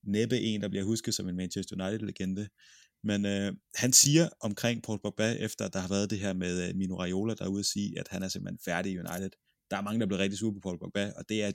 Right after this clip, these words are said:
Jamie Carragher også. Han siger med hans, øh, Scouse-accent, som jeg simpelthen ikke kan, øh, kan gengive,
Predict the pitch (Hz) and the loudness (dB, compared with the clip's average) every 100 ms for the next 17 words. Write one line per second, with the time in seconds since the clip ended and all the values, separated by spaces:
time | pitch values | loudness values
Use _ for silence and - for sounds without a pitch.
0 | - 92 - 98 98 95 98 - _ _ | 0 -2 0 0 2 0 -2 -6 _ _
1 | _ _ 117 123 - 127 139 147 _ _ | _ _ -2 2 2 4 2 -2 _ _
2 | _ - 98 95 92 - 92 90 - 98 | _ -2 -2 0 -2 0 -2 -2 -4 -2
3 | 104 123 - 98 - 95 92 95 95 92 | 0 0 -4 -6 -6 -6 -6 -6 -6 -4
4 | 104 101 98 98 98 87 85 87 87 87 | -4 -2 -2 -2 -2 0 0 0 -2 -4
5 | _ - - 98 101 120 110 95 | _ -4 -2 2 2 2 2 2